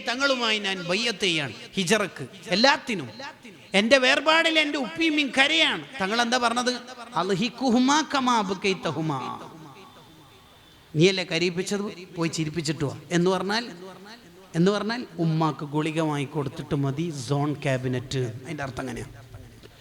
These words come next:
അതൊന്നും ഇല്ലാണ്ട് ദേവത്തിനും നമ്മൾ ഇറങ്ങണ്ട. ഉപ്പ, ഉമ്മ, ഭാര്യ, മക്കൾ, ഇതൊക്കെ ഏറ്റവും പ്രധാനമാണ്. ലാസ്റ്റ് പാർട്ട് പറഞ്ഞാൽ നിർത്തണം. നാലാമത്തത് സ്വർഗത്തിലെത്തുന്ന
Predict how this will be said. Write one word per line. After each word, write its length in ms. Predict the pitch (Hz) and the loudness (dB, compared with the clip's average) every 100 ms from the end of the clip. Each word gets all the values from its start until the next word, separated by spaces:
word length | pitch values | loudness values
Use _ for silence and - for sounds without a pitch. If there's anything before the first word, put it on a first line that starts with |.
| - - | -12 -10
അതൊന്നും 400 | - 180 202 220 | -4 0 2 2
ഇല്ലാണ്ട് 280 | 190 190 185 156 | 0 0 0 2
ദേവത്തിനും 500 | 165 160 170 180 165 160 | 2 2 -2 -2 -2 0
നമ്മൾ 180 | 143 143 | -2 -4
ഇറങ്ങണ്ട. 300 | 123 127 120 - - - - - - - - - 151 | -4 -6 -6 -10 -16 -20 -20 -20 -20 -20 -18 -6 -6
ഉപ്പ, 220 | - - 135 120 | -4 -2 0 2
ഉമ്മ, 180 | 127 120 120 127 | 0 -2 -4 -4
ഭാര്യ, 340 | 127 123 120 113 120 | -2 -2 -2 -6 -6
മക്കൾ, 280 | 123 135 127 - - - | -8 -12 -12 -16 -20 -6
ഇതൊക്കെ 360 | 147 - - 143 | -6 -6 -6 -8
ഏറ്റവും 340 | - - 131 117 | -8 -8 -6 -2
പ്രധാനമാണ്. 680 | - - - 117 101 92 82 - - - - 131 | -2 -2 -10 -10 -10 -12 -14 -18 -20 -20 -8 0
ലാസ്റ്റ് 400 | 135 135 - 156 | 2 2 -2 -6
പാർട്ട് 260 | 143 151 139 156 | -2 -2 0 0
പറഞ്ഞാൽ 260 | 160 165 165 | 0 0 0
നിർത്തണം. 360 | 151 196 147 160 - 147 - - - - - | -2 -4 -4 -10 -18 -20 -20 -20 -20 -18 -2
നാലാമത്തത് 600 | 151 170 160 151 143 151 131 | 2 4 2 -2 -6 -8 -6
സ്വർഗത്തിലെത്തുന്ന 840 | - 175 175 165 170 156 131 156 | -4 -4 -4 -4 -4 -4 -2 -2